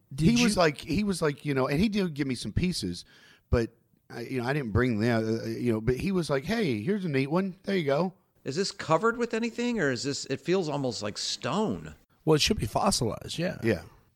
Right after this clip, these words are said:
Speaker 1: Did you get all these in one visit, or?
Speaker 2: I've been to his house. I think I went to his house three times, you know, and, y-, you know, so,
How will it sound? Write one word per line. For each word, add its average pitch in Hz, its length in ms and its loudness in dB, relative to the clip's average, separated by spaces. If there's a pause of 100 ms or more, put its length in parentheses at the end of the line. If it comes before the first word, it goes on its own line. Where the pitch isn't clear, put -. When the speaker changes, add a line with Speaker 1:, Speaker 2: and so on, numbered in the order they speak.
(140)
Speaker 1:
Did 151 280 0
you 196 140 6
get 208 140 2
all 147 240 8
these 180 380 0
in 131 240 2
one 143 200 4
visit, 151 380 2
or? 120 400 4
Speaker 2:
I've 165 140 -2
been 220 120 4
to 202 80 8
his 139 140 4
house. 131 340 4
I 139 80 2
think 175 160 0
I 180 60 6
went 160 200 2
to 147 60 0
his 120 140 2
house 120 240 2
three 120 300 -2
times, 110 580 0
you 113 80 0
know, 110 200 2
and, 110 220 2
y-, 120 180 -8
you 117 120 -6
know, 92 240 -8
so, 104 340 -6